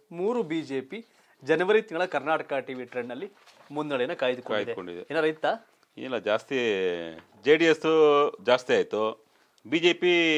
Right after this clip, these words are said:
Speaker 2: ಓಕೆ ಹಂಗೆ ಇದೆ. ಕಾಂಗ್ರೆಸ್ ತುಮಕೂರಲ್ಲಿ ಸ್ವಲ್ಪ ಏನು ಪರಮೇಶ್ವರು ಸೇರಿದಂತೆ ಕೆಲವೊಂದಿಷ್ಟು ಸಂಖ್ಯೆಯನ್ನ ಕಡಿಮೆ, ಕಡಿಮೆ ಕಳ್ಕೊಳ್ತಾ ಇದೆ
Speaker 1: ಹ್ಮ್.
Speaker 2: ಅನ್ನೋ ತರ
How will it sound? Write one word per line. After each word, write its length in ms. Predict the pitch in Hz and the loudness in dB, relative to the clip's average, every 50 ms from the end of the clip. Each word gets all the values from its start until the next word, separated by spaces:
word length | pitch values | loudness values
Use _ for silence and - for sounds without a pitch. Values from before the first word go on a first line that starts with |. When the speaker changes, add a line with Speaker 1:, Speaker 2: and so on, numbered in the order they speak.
| 143 135 120 113 - - | 2 2 2 0 -4 -4
Speaker 2:
ಓಕೆ 340 | 127 131 139 139 - 123 113 | 0 0 0 0 2 0 0
ಹಂಗೆ 240 | 107 113 123 131 117 | 0 2 0 0 0
ಇದೆ. 260 | 101 98 104 104 107 - - _ | 0 0 0 -2 -2 -6 -6 _
ಕಾಂಗ್ರೆಸ್ 520 | - 147 165 196 208 214 214 202 208 - 196 180 160 147 135 123 110 101 - _ _ _ _ _ _ - | 2 2 4 6 6 8 8 6 6 4 4 6 6 6 6 6 4 2 0 _ _ _ _ _ _ -12
ತುಮಕೂರಲ್ಲಿ 520 | 151 165 160 - 180 131 165 160 156 143 | -10 -8 -2 2 4 4 6 6 6 4
ಸ್ವಲ್ಪ 260 | 135 135 123 - 123 117 113 107 101 95 95 | 2 2 -4 0 0 2 4 4 2 2 0
ಏನು 160 | 104 113 110 | -2 -6 -6
ಪರಮೇಶ್ವರು 680 | 101 - 113 113 123 127 123 123 - 120 117 117 117 113 | -4 -2 -2 -2 -2 -4 -4 -4 -2 -2 0 0 0 -2
ಸೇರಿದಂತೆ 380 | - 120 113 113 113 110 110 | -2 -4 -4 -4 -4 -8 -8
ಕೆಲವೊಂದಿಷ್ಟು 760 | - 117 113 120 120 117 117 - - 139 120 113 107 95 - _ _ _ _ - | -10 -8 -8 -6 -8 -8 -10 -10 -8 -4 -4 -4 -4 -4 -8 _ _ _ _ -8
ಸಂಖ್ಯೆಯನ್ನ 380 | 120 127 131 135 151 143 139 127 | -8 -8 -4 -2 -2 0 -2 -2
ಕಡಿಮೆ, 400 | 120 - 120 120 127 135 135 120 | -4 -2 -2 -2 -2 -2 -4 -6
ಕಡಿಮೆ 320 | - - 123 127 143 139 | -4 -4 -4 -2 -4 -4
ಕಳ್ಕೊಳ್ತಾ 520 | 139 - 139 143 139 165 156 131 151 131 123 | -2 -2 -2 0 2 0 0 2 4 2 2
ಇದೆ 340 | 117 110 113 117 117 117 | 2 2 0 0 0 -2
Speaker 1:
ಹ್ಮ್. 520 | 117 - _ _ _ _ 143 131 123 120 123 | -4 -6 _ _ _ _ -20 -18 -16 -14 -10
Speaker 2:
ಅನ್ನೋ 160 | 117 117 113 | -8 -6 -4
ತರ 140 | - 123 | 0 2